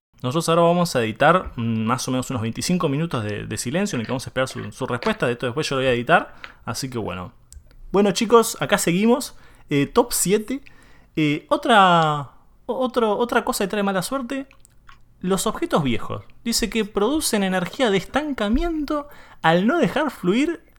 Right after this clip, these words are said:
las pos-, a, a las plo-, a las positivas con libertad. Y dice, "El desorden además causa estrés". Esto lo, lo escribió mi vieja. O sea, eh, yo me imagino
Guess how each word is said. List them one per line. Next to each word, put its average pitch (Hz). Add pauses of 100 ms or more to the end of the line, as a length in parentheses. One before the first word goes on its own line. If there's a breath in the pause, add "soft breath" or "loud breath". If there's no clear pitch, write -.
(140)
las 160
pos-, -
a, 156
a 156
las 165
plo-, 185
a 165
las 160
positivas 185
con 175
libertad. 151 (420 soft breath)
Y 190
dice, 190 (300)
"El 196
desorden 269
además 185
causa 214
estrés". -
Esto -
lo, 123
lo 113
escribió 120
mi 120
vieja. 131
O 101
sea, 123
eh, 160
yo 202
me 180
imagino 175